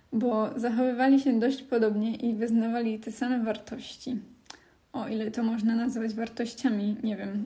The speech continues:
jak dla mnie rasizm czy jakakolwiek dyskryminacja nie ma absolutnie żadnej wartości. Na początku dziewięćdziesiątego szóstego roku panowie opuścili stan Waszyngton i udali się do Arkansas.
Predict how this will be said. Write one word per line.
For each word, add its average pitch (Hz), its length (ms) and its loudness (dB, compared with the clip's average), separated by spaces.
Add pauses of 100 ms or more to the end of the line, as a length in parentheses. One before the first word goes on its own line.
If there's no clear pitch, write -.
(100)
jak 202 220 -6
dla 208 140 -2
mnie 208 240 0
rasizm 214 540 -4
czy - 160 -4 (200)
jakakolwiek 214 800 0
dyskryminacja 240 920 -2 (500)
nie 226 140 2
ma 208 260 -2
absolutnie 214 640 -2
żadnej 202 300 -4
wartości. - 600 -10 (1120)
Na 226 140 0
początku 269 480 2
dziewięćdziesiątego 247 720 0
szóstego 226 480 0
roku 202 260 -2 (460)
panowie 269 500 4
opuścili 247 520 -2
stan 220 300 0
Waszyngton 226 600 0 (680)
i 277 100 6
udali 233 340 4
się 233 220 -2
do 254 140 0
Arkansas. - 800 -4